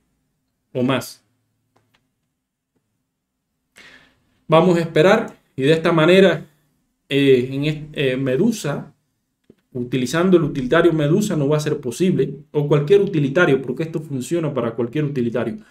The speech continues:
Automáticamente la I P cliente se mete en una, en el deny list y va a estar bloqueado. No puede hacer nada contra el puerto veintiocho.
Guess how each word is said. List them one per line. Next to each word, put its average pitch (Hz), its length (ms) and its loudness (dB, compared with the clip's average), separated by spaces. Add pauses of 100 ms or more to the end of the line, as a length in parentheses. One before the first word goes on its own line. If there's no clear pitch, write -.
(300)
Automáticamente 165 1600 0
la 143 100 2
I 135 60 2
P 180 400 2 (880)
cliente 180 500 2
se 151 160 -2
mete 185 280 2
en 160 60 2
una, 170 680 0
en 151 160 0
el 151 120 4
deny 170 300 4
list 233 440 0 (640)
y 156 120 2
va 160 140 2
a 165 40 2
estar 165 220 0
bloqueado. 131 440 0 (440)
No 147 300 -2
puede 156 180 4
hacer 139 240 -4
nada 143 320 0
contra 127 280 -6
el 120 60 -4
puerto 139 340 -2
veintiocho. 107 520 -6